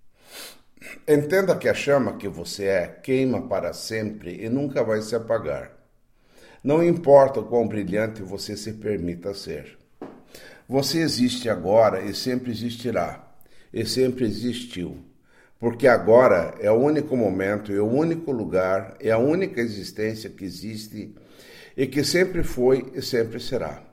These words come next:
Você é eterno, você é infinito, você é espírito, você é corpo, você é mente, você é coração,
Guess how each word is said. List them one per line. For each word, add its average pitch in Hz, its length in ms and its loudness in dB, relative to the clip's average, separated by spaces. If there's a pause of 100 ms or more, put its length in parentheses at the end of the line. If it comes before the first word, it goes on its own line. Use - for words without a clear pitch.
(880)
Você 113 300 0
é 131 120 8
eterno, 110 640 4
você 101 280 -6
é 110 60 -4
infinito, 101 680 -6 (120)
você 92 300 -6
é 110 80 2
espírito, 110 840 -8 (100)
você 87 340 -8
é 101 80 0
corpo, 98 720 -4 (400)
você 123 300 0
é 151 80 6
mente, 135 600 2
você 90 340 -6
é 107 60 0
coração, 101 920 -4